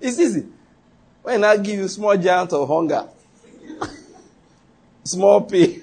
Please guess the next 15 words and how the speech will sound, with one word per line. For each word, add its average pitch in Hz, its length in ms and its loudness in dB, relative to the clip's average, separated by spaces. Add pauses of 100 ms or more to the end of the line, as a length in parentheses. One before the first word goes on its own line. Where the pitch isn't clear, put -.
<laughs> 277 260 2 (500)
power 202 280 6
failure, 190 460 2 (360)
bad 180 360 4
road. 170 360 -2 (1000)
Say, - 120 0
"What 494 180 6
kind 415 180 2
of 427 60 4
rubbish 440 220 4
government 302 360 0
is 226 100 -8
this 262 140 -2
one?" - 320 -4 (1400)
<laughs> 370 360 -2